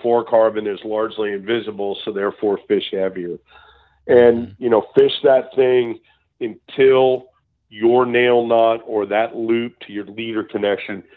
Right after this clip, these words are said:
Speaker 1: hits your rod tip.
Speaker 2: Hmm.
Speaker 1: Fish it all the way to there. You will be shocked how many fish you will stick at the rod tip over the course of a fishing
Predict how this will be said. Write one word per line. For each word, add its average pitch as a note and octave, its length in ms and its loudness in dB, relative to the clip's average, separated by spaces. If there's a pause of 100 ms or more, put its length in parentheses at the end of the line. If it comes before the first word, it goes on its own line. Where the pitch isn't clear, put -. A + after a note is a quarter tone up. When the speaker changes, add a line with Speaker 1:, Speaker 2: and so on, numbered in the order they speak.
(200)
Speaker 1:
hits C3 380 0 (340)
your A#2+ 100 0
rod A2 300 2 (100)
tip. - 240 -10 (320)
Speaker 2:
Hmm. A#2+ 120 -10 (580)
Speaker 1:
Fish B2+ 240 0
it A2+ 240 -6
all A#2 560 2
the C3+ 60 0
way G#2+ 440 -2
to A2 160 -10
there. G#2 460 0 (460)
You B2 140 -6
will A#2 120 2
be G#2 200 -8 (220)
shocked A#2+ 640 0 (640)
how A2+ 120 0
many G#2 180 -4 (120)
fish G#2+ 280 0 (120)
you A2+ 220 -10
will G#2 140 -6 (180)
stick G2+ 460 -6 (500)
at A#2 180 -6
the A2+ 80 -4
rod G2+ 380 -4
tip - 300 -14 (120)
over A2+ 180 -12
the G#2+ 80 -8
course G#2+ 480 0
of G#2 140 -8
a G2 80 -8 (100)
fishing G2 380 -6